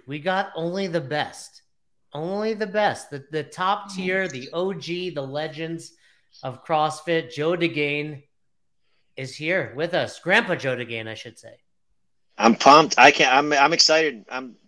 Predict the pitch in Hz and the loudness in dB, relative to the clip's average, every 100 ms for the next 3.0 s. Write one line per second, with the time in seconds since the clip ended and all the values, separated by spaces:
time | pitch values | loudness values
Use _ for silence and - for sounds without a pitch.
0 | _ _ 127 147 151 151 151 151 147 - | _ _ 0 0 0 -2 -2 -2 0 -2
1 | 151 147 160 165 117 117 113 110 _ _ | 0 0 -2 -6 -10 -8 -8 -12 _ _
2 | _ 131 135 156 170 139 151 151 165 175 | _ 2 4 4 4 0 -2 -2 0 0